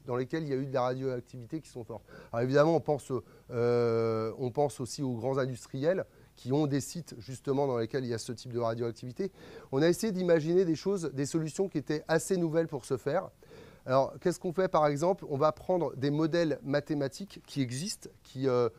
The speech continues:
donnent lieu en fait à des logiciels et qui sont capables de simuler la radioactivité qui va être émise par des sources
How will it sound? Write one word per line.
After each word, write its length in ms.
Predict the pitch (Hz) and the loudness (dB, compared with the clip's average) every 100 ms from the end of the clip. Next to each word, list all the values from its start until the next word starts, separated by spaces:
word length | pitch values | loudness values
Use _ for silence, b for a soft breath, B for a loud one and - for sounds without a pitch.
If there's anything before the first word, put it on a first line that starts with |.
| B | B
donnent 280 | 117 131 135 | -2 0 2
lieu 220 | 139 156 | 4 4
en 80 | 131 | 4
fait 240 | 104 139 117 | 0 -4 -4
à 60 | |
des 100 | 107 | -4
logiciels 640 | 113 117 123 - 175 208 120 b b | -4 -4 -6 -2 -2 -2 -6 b b
et 80 | 117 | -14
qui 120 | - | -10
sont 160 | 123 127 | -6 -4
capables 480 | - 151 170 160 123 | 0 0 0 -2 -2
de 100 | 120 | -6
simuler 640 | - - 170 165 156 196 | -6 -8 -4 -2 2 0
la 140 | 175 | 0
radioactivité 920 | 120 147 143 160 143 - 135 131 185 | 0 0 0 -2 -4 -6 -12 -8 -8
qui 140 | 185 135 | -6 -4
va 100 | 123 | -4
être 140 | 127 | -4
émise 320 | 127 147 185 120 B B - | -4 -6 -6 -8 B B 0
par 200 | 160 165 | 2 2
des 140 | 151 | -2
sources 400 | - 190 - - | -2 -8 -10 -16